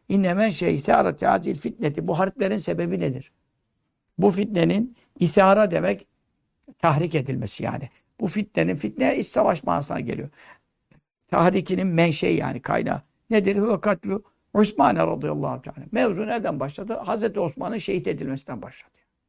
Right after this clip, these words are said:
Ee, sonra ve talebül kısas, kısas talep edilmesi kimden? "Min kateleti."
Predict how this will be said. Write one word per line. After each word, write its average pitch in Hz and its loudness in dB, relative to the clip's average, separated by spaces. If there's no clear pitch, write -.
Ee, 160 6
sonra 247 8
ve 214 6
talebül 208 4
kısas, 202 2
kısas 214 0
talep 180 -2
edilmesi 156 -2
kimden? 190 0
"Min 180 0
kateleti." 156 -2